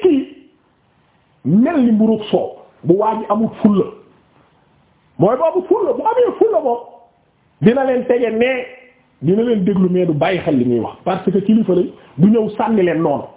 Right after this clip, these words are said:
ndax da ngay xam siyaasa tamit. Waaw, yonent bay sa sam lépp la ñu jàngal. Am na ñenn ñi déglu leen rek. Waaw, déglu leen. Déglu leen. Waaye nag, liñ lay wax,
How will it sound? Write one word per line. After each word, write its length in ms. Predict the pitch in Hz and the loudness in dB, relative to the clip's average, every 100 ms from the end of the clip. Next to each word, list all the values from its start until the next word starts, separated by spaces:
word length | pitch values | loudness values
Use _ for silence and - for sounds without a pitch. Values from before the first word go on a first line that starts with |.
| _ | _
ndax 200 | - 156 | -4 -4
da 60 | 165 | -2
ngay 140 | 180 180 | -2 0
xam 180 | 165 139 | -4 -2
siyaasa 340 | 180 160 143 131 | -2 0 -2 -6
tamit. 220 | 117 90 _ _ _ _ _ | -8 -10 _ _ _ _ _
Waaw, 180 | - - | -12 -8
yonent 280 | 107 131 156 175 | -2 0 2 0
bay 160 | 185 190 | 0 0
sa 140 | 214 | -2
sam 180 | 233 233 | 0 0
lépp 120 | 269 254 | 0 0
la 80 | 190 | 0
ñu 120 | 156 | 0
jàngal. 260 | 131 110 - _ _ _ _ _ _ _ _ | -2 -6 -12 _ _ _ _ _ _ _ _
Am 180 | 175 233 | -2 0
na 60 | 220 | 0
ñenn 280 | 202 190 175 | 0 0 0
ñi 100 | 156 | 2
déglu 340 | 160 147 147 | 0 0 0
leen 200 | 139 113 | 0 -2
rek. 120 | 98 - - _ - _ _ _ _ - | -8 -16 -20 _ -20 _ _ _ _ -14
Waaw, 140 | 90 - | -12 -8
déglu 260 | 123 135 113 | -4 -2 -2
leen. 180 | 95 - - _ _ _ _ _ _ - | -4 -10 -20 _ _ _ _ _ _ -4
Déglu 300 | 123 151 135 | -2 0 0
leen. 180 | 101 - - _ _ _ _ _ _ _ - | -2 -6 -20 _ _ _ _ _ _ _ -4
Waaye 300 | 131 156 156 | 0 0 0
nag, 120 | 165 - - _ _ _ | -4 -6 -20 _ _ _
liñ 200 | 110 147 | -2 2
lay 160 | 156 131 | 2 2
wax, 160 | 123 | 0